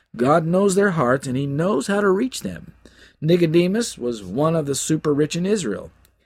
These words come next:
He had immense wealth, yet he was willing to give his life to Christ,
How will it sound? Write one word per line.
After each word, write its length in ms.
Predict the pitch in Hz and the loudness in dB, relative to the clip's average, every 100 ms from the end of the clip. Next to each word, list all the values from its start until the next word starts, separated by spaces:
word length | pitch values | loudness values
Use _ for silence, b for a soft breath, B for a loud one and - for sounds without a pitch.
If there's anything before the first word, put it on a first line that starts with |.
| _ - | _ 0
He 140 | 190 | 2
had 120 | 196 | 2
immense 540 | 185 175 214 277 - 117 | 2 2 2 0 -4 -4
wealth, 340 | 98 69 - b b b b _ _ _ | -4 -6 -16 b b b b _ _ _
yet 220 | - 160 196 | 4 4 6
he 60 | |
was 180 | 175 123 | 2 -2
willing 360 | 110 180 240 151 | 0 2 2 0
to 80 | 95 | -6
give 260 | 95 160 | -4 0
his 220 | 214 180 | 0 -2
life 200 | 117 165 - | -2 -4 -6
to 100 | - | -10
Christ, 480 | - 104 104 - | -4 -4 -4 -8